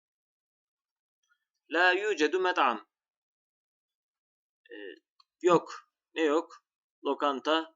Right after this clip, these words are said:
yok anlamında bunu kullanabiliriz. Başına da la ibaresini şöyle la virgül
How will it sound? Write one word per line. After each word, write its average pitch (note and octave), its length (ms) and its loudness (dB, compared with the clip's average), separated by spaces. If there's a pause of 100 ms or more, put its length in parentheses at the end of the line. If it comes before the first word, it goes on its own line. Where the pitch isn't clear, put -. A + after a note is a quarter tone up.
(140)
yok B2+ 500 0
anlamında B2+ 520 -4
bunu C#3 180 -4
kullanabiliriz. C3+ 760 -4
Başına C3+ 320 -4
da C3 60 0
la C3+ 500 2
ibaresini B2 680 -4 (440)
şöyle B2+ 680 -4
la B2+ 320 0
virgül B2 340 -4